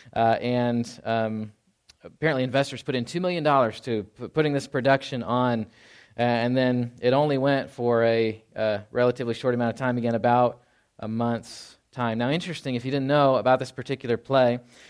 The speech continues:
they thought it would do really well. Uh, Farrah Fawcett was actually kidnapped by her cab driver, uh, before, um, this play went on, so they thought that would be a big media thing. It wasn't. Um, <laughs> the play did not go well, and, uh, then it was canceled.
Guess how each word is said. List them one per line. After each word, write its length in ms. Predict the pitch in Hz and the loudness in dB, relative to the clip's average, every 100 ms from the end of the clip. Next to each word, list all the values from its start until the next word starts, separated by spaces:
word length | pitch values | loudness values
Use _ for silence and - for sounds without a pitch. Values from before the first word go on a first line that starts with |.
| - | -6
they 100 | 127 | -4
thought 200 | 127 139 | 4 4
it 40 | |
would 120 | 147 131 | 4 2
do 120 | 135 | 2
really 260 | 139 131 | 4 2
well. 500 | 127 131 131 127 131 - | 4 4 6 4 2 -4
Uh, 120 | 113 | -4
Farrah 260 | 113 135 127 | 0 0 2
Fawcett 380 | 131 123 123 | 0 0 -4
was 160 | 110 113 | -6 0
actually 560 | 123 127 - 120 117 107 | 0 0 -4 -4 -2 -2
kidnapped 560 | 135 131 117 113 - | -2 -2 -2 -4 -4
by 140 | 110 107 | -4 -4
her 120 | 104 | -6
cab 320 | 131 127 113 | -2 -2 0
driver, 480 | 127 110 107 107 98 _ - _ | -2 -2 -2 -8 -10 _ -20 _
uh, 180 | - 110 | -2 0
before, 760 | 101 113 - 127 123 110 104 101 | 0 -4 -2 2 2 2 0 -6
um, 200 | 104 107 | -10 -6
this 180 | 107 104 | -6 -6
play 240 | - 123 117 | -4 0 0
went 180 | 113 | -2
on, 240 | 113 113 104 | -4 -4 -6
so 100 | 120 | -4
they 100 | 117 | -4
thought 200 | 117 110 | -2 -2
that 140 | 104 | -4
would 100 | 90 | -4
be 140 | 113 107 | -4 -4
a 60 | |
big 200 | 101 107 | -2 -4
media 280 | 107 120 123 | -2 -2 -2
thing. 320 | 123 120 117 - | -4 -6 -6 -10
It 60 | |
wasn't. 380 | 101 104 101 107 _ - | -4 -4 -4 -14 _ -14
Um, 180 | 104 101 | -12 -10
<laughs> 40 | |
the 80 | - | -8
play 240 | - 147 | 2 2
did 140 | 147 143 | 2 -2
not 220 | 151 123 | -4 -2
go 160 | 123 | -2
well, 340 | 123 123 120 120 | 2 2 2 0
and, 300 | 110 107 104 | -4 -8 -6
uh, 140 | 107 101 | -4 -4
then 180 | 107 104 | -6 -8
it 120 | 98 | -6
was 300 | 107 101 - - - - - _ | -6 -6 -12 -20 -20 -20 -20 _
canceled. 560 | 127 120 123 110 98 | -4 -4 -2 -4 -4